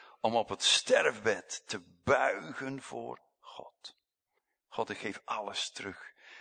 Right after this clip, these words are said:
wat ik gedaan heb uit mijn eigen kracht, uit mijn eigen vreugde, door mijn eigen zintuigen geleid. Mijn trots, mijn eigen ik, ik geef het over aan u.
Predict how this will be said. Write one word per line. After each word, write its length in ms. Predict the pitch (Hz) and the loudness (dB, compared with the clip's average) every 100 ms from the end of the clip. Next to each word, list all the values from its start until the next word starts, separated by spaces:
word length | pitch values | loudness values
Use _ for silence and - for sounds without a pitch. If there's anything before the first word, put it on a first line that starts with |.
| - | -4
wat 140 | - 101 | 0 0
ik 100 | - | -2
gedaan 440 | 101 98 92 90 | 2 4 4 2
heb 300 | 90 - - | -4 -8 -8
uit 220 | - 104 98 | 2 2 2
mijn 140 | 95 | -2
eigen 360 | 98 95 87 - | -2 -2 -6 -6
kracht, 420 | 95 87 - - - - - | -4 -4 -6 -20 -20 -20 0
uit 220 | 107 104 | 0 0
mijn 180 | 104 - | -4 -4
eigen 360 | 98 101 92 | -4 -4 -6
vreugde, 560 | 87 92 98 90 90 90 - - - | -8 -4 -4 -6 -10 -16 -16 -20 -4
door 200 | 123 120 | 0 2
mijn 140 | 113 | 2
eigen 340 | 120 127 107 98 | 2 0 0 0
zintuigen 880 | 104 107 104 - 104 113 95 95 | 0 0 -4 -2 -2 -2 -6 -8
geleid. 640 | 95 95 95 95 95 - - - - _ _ _ _ _ - | -4 0 0 -2 -8 -14 -18 -20 -20 _ _ _ _ _ -10
Mijn 340 | 113 127 - | -8 -8 -10
trots, 800 | - 113 107 107 - - - - - | -12 -10 -10 -12 -8 -6 -6 -8 -10
mijn 220 | - - | -16 -14
eigen 440 | - 196 107 101 - | -8 -8 -10 -16 -18
ik, 300 | 95 _ - | -20 _ -20
ik 160 | 98 - | -18 -14
geef 220 | 95 - | -14 -12
het 140 | - | -14
over 300 | 82 82 82 | -16 -16 -18
aan 120 | - | -18
u. 200 | - - | -20 -20